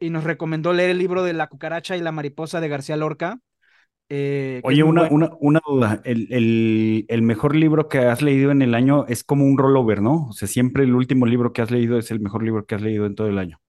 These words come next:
Speaker 1: Nah, pero ese lo leí en, lo leí en me-, febrero, güey.
Speaker 2: Ah, ok, ok.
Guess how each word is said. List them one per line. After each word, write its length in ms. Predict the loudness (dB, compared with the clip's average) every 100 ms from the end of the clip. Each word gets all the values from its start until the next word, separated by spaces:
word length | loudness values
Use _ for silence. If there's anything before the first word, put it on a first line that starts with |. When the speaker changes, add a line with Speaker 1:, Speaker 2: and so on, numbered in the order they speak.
| _ -6
Speaker 1:
Nah, 320 | 0 0 0 -2
pero 100 | -6
ese 160 | -2
lo 80 | -2
leí 260 | -2 -2 -4
en, 920 | -4 -6 -6 -8 -8 -8 -8 -8 -10
lo 80 | -10
leí 200 | -10 -8
en 360 | -8 -8 -8 -10
me-, 160 | -12 -12
febrero, 400 | -8 -4 -4 -4
güey. 340 | -8 -12 -16 _ _ _
Speaker 2:
Ah, 200 | -4 -2
ok, 160 | -2 -4 -12
ok. 120 | -12